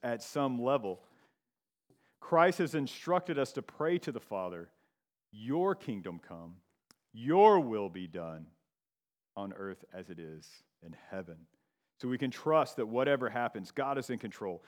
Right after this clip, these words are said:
and his will is right, his will is best, and he answers our prayers in accordance with it. We can have assurance in our relationship with the Father. But second, we know we have assurance because we have overcome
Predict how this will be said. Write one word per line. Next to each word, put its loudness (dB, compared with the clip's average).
and -6
his -4
will -4
is -14
right, -10
his -2
will 0
is -10
best, -10
and -8
he -8
answers -10
our -2
prayers -10
in -14
accordance -14
with -16
it. -16
We -4
can 2
have 4
assurance 2
in -2
our 4
relationship 0
with -4
the -6
Father. 2
But -2
second, 4
we 2
know 6
we 4
have 6
assurance -2
because -2
we 2
have 4
overcome -4